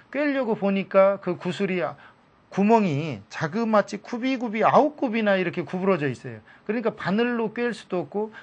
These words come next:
실을 밀-, 밀어서 하려고 해도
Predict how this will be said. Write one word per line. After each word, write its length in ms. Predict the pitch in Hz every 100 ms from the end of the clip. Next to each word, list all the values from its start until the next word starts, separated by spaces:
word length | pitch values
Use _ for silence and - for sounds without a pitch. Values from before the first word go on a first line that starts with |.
| -
실을 380 | - 269 262 196
밀-, 500 | 185 208 220 214 196
밀어서 640 | 147 196 226 202 202 180
하려고 460 | 175 240 247 214 180
해도 260 | 180 180